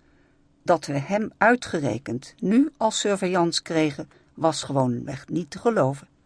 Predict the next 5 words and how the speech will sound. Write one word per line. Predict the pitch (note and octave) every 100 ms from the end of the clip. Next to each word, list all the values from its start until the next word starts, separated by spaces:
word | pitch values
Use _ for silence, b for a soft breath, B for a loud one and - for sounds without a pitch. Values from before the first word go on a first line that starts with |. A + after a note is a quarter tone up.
| b b b - _ _ _ _ _ _ _ -
Ik | B3+
begon | B3 C4+
zenuwachtig | C4 F3 E3 E3 - G3+
te | G3
giechelen. | F#3 E3 C#3+ - -